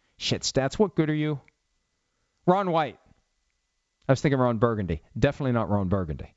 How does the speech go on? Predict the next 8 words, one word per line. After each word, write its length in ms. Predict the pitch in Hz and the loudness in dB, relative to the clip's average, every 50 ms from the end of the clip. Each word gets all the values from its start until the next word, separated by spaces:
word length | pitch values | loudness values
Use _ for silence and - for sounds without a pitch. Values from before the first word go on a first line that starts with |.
| _ _ | _ _
Ron 220 | 131 135 139 135 120 | 0 0 0 2 0
White. 260 | 120 117 98 85 - _ _ _ _ _ _ _ _ _ _ _ _ _ _ _ _ _ _ _ _ _ _ _ _ _ _ _ _ _ - | 0 -2 -2 -4 -10 _ _ _ _ _ _ _ _ _ _ _ _ _ _ _ _ _ _ _ _ _ _ _ _ _ _ _ _ _ -6
Yeah. 160 | 104 85 - - - - _ _ _ _ _ - | -4 -4 -4 -6 -12 -20 _ _ _ _ _ 0
Would 120 | 156 160 | 2 4
that 180 | 240 269 - - | 4 2 2 0
be 80 | 302 | -4
frowned 320 | - - 208 196 196 190 190 | -4 -2 -2 0 0 0 -2
upon? 400 | - - 180 170 165 165 151 | -4 -4 -4 -4 -4 -4 -4